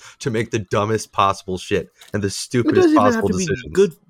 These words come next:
Speaker 2: It doesn't even have to be good for mankind. It just has to not be a detriment or just be for fun.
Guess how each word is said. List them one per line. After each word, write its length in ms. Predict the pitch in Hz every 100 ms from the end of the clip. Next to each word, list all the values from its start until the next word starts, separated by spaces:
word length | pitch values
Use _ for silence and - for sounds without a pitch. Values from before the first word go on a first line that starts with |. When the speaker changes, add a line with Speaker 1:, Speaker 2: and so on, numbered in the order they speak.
| _ _ _
Speaker 2:
It 100 | 294
doesn't 180 | 277 262
even 120 | 208
have 100 | 190
to 60 | 143
be 80 | 143
good 240 | 127 156
for 100 | 156
mankind. 640 | 131 131 120 135 156 120
It 80 | 104
just 220 | 160 233
has 160 | 226 220
to 140 | - 143
not 340 | 127 160 147
be 100 | 139
a 60 | 117
detriment 580 | 120 131 127 107 78 _ _ _ _
or 160 | 294 339
just 380 | 156 196 214 160
be 100 | 180
for 240 | - 143
fun. 540 | - 139 131 82 -